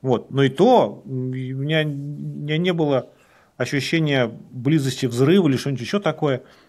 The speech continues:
Смеялись над старцами, над, э, там, не любили К-, К П С С, но, в общем, как-то, как-то надеялись на лучшее больше, чем, э, чем были готовы чем, чего-то делать. Да? Ам, г-, э, ли-, лидеры, лидеры, э,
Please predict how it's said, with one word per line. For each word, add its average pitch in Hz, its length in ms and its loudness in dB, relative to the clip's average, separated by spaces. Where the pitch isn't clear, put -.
Смеялись 147 480 0
над 135 300 -2
старцами, 165 540 2
над, 120 360 -2
э, 117 180 0
там, 110 260 -2
не 131 80 2
любили 131 320 2
К-, 123 160 -6
К 131 260 -6
П 131 180 0
С 123 120 -4
С, 262 220 -2
но, 135 100 0
в 165 60 2
общем, 226 340 -2
как-то, 170 540 -2
как-то 151 320 -2
надеялись 147 880 0
на 120 280 -4
лучшее 190 320 0
больше, 147 360 0
чем, 131 340 -2
э, 120 120 0
чем 139 200 -2
были 127 160 2
готовы 127 320 2
чем, 127 420 -8
чего-то 151 300 -2
делать. 117 420 -4
Да? 147 280 -4
Ам, 123 640 2
г-, 131 160 -8
э, 135 400 -4
ли-, 131 300 -4
лидеры, 165 960 4
лидеры, 156 800 2
э, - 320 -12